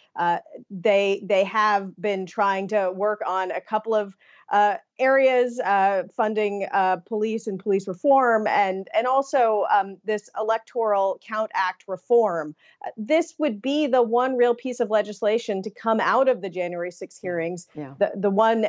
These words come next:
Speaker 1: uh, effort that they, uh, would make at, at a reform.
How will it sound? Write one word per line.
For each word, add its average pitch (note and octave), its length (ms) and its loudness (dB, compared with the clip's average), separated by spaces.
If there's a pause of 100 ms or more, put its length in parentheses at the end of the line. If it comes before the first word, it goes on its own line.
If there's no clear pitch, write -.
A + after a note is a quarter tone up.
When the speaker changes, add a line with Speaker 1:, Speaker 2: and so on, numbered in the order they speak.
Speaker 1:
uh, F#3 260 2
effort A3+ 360 2
that G3+ 140 -2
they, G3 460 2
uh, F3 280 2
would G3+ 300 -4
make G#3+ 280 2
at, F#3+ 240 -2
at F#3+ 120 -2
a G3+ 60 0
reform. G3 680 0